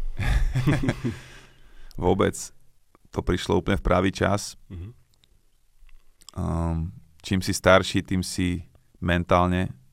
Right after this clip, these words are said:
Speaker 1: zrelejší a pripravenejší mať decko. Fyzicky už trochu menej. <laughs> To máš výhodu, keď si mladý, že si fyzicky viacej ready na to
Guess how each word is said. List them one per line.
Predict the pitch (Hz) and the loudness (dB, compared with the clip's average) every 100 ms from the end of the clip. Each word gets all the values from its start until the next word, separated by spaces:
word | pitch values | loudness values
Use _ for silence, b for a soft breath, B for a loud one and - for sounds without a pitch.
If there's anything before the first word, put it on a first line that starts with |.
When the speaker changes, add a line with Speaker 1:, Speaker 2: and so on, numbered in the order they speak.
| - | -12
Speaker 1:
zrelejší | 87 87 87 90 90 92 | -4 0 2 2 0 -2
a | 87 | -2
pripravenejší | 90 85 90 87 90 90 | -2 0 2 2 0 0
mať | 92 90 | -2 0
decko. | 87 87 - 98 101 - | 0 -4 -2 -2 -2 -10
Fyzicky | - 95 95 - 92 | -4 -2 -2 -2 -4
už | 90 | -2
trochu | - 95 87 | -2 -2 0
menej. | 87 87 92 104 - B B | 0 0 0 -2 -10 B B
<laughs> | B - - - | B -4 -6 -2
To | 95 | 2
máš | 90 | 2
výhodu, | 92 92 92 | 2 0 0
keď | 90 85 | 0 -4
si | - | -2
mladý, | 90 85 87 92 | -2 0 0 -2
že | 87 | -2
si | - | -6
fyzicky | 87 90 87 - | -4 -4 -4 -4
viacej | 85 80 - 90 | -2 -2 0 2
ready | 87 90 | 2 0
na | 90 | -2
to | 87 101 | 0 -2